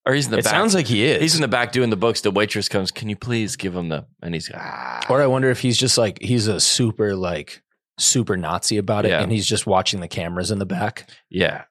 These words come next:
Speaker 2: He's
Speaker 1: Oh,
Speaker 2: got, like,
Speaker 1: yeah,
Speaker 2: a
Speaker 1: he's getting
Speaker 2: video
Speaker 1: into it.
Speaker 2: board.
Speaker 1: Yeah.
Speaker 2: He's got the, he's got a
Speaker 1: <laughs>
Speaker 2: clipboard, and he's making notes on, like, table five. Kids
Speaker 1: Well,
Speaker 2: acting
Speaker 1: the,
Speaker 2: up.
Speaker 1: all right.
Speaker 2: Watch out for that one.
Speaker 1: This is, I'm thinking this is like a, I'm, I'm like,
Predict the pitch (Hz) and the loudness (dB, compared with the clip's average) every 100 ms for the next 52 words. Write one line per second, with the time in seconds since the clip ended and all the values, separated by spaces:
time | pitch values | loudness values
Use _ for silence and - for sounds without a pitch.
0 | - 120 127 113 113 110 104 110 107 110 | -2 0 2 2 2 0 -2 -2 0 0
1 | 110 113 117 117 87 73 - 110 - 110 | 0 0 0 0 0 0 0 0 0 -2
2 | 113 110 - - 113 - 113 101 104 101 | 0 0 2 2 2 2 2 2 -2 0
3 | - 107 95 95 92 98 90 80 - 82 | -2 0 0 0 0 -2 -4 -6 -8 -10
4 | 78 92 82 - 117 156 - 120 147 160 | -6 -4 -4 -4 0 2 2 0 2 2
5 | 131 90 - 85 90 82 78 80 170 165 | 4 2 0 -2 -2 -2 0 0 -2 -2
6 | 135 - - _ _ - - _ _ _ | -6 -8 -18 _ _ -20 -20 _ _ _
7 | - - _ _ 117 113 170 156 131 131 | -20 -20 _ _ 0 2 0 2 0 0
8 | 120 123 110 - 107 95 101 107 98 | 2 2 4 2 2 2 0 2 0